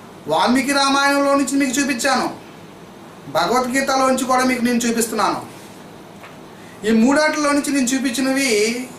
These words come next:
మీరు ఈ పుస్తకాలు చదివి నాకు జవాబు ఇవ్వాలి. ఊరికనే పొడి మాటలు మీరు జవాబుగా చెప్పకూడదు. పుస్తకాలు చూపించి,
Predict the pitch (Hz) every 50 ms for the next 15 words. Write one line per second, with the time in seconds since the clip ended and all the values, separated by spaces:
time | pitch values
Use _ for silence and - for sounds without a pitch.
0 | - - - - - - - - - - - - - - - - - 180 190 233
1 | 285 285 285 277 277 - - 240 233 - - - 311 311 311 285 226 240 247 240
2 | 269 285 302 294 214 165 - - - - - - - - - - - - - -
3 | - - - - - - - - - - - - - - 202 226 254 247 240 240
4 | 240 240 269 302 311 277 262 262 262 254 - - - - - - - - - -
5 | - - - - - - - - - - - - - - - - - - - -
6 | - - 165 170 185 226 285 330 339 339 339 330 339 349 339 - 240 240 311 330
7 | 330 330 330 339 330 330 330 330 311 330 320 320 320 311 294 294 302 320 339 339
8 | 339 - - - - - - - 190 156 202 220 240 294 302 311 311 320 311 311
9 | 302 285 302 311 311 302 302 277 233 190 - - - - - - - - - -
10 | - - - - - - - - - - 196 - - - 302 294 285 285 294 285
11 | 285 294 277 233 294